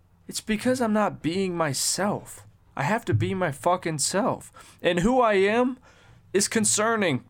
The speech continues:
to me. <laughs> I'm a, you know, I'm very emotional and I have anxiety and I, I'm selfish a lot of the time and I,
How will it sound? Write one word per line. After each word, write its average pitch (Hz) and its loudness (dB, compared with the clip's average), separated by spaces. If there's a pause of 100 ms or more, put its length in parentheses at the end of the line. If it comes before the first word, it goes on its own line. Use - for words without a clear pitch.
to 175 0
me. 143 0 (320)
<laughs> - -10
I'm 202 2
a, 190 2
you 190 0
know, 185 2
I'm 185 0
very 214 2
emotional 170 2
and 123 0
I 143 2
have 151 -2
anxiety 151 0
and 107 -2
I, 104 -4 (160)
I'm 110 -6 (300)
selfish 190 0
a 127 0
lot 127 2
of 113 -6
the 113 -8
time 104 -4
and 95 -10
I, 98 -8